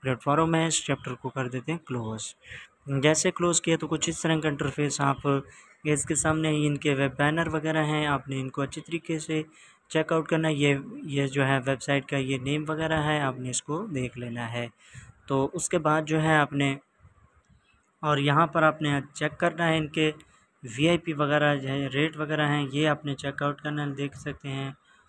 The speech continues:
इनके, यहाँ से आपने अच्छी सी खासी information आपको मिल सकती है।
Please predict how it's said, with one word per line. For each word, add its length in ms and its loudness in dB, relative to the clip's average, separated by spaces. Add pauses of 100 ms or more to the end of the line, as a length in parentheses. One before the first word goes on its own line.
(280)
इनके, 360 -4 (240)
यहाँ 240 0
से 140 -4
आपने 340 -4
अच्छी 240 -8
सी 60 -8
खासी 440 -6
information 600 -6
आपको 260 -8
मिल 140 -4
सकती 340 -6
है। 220 0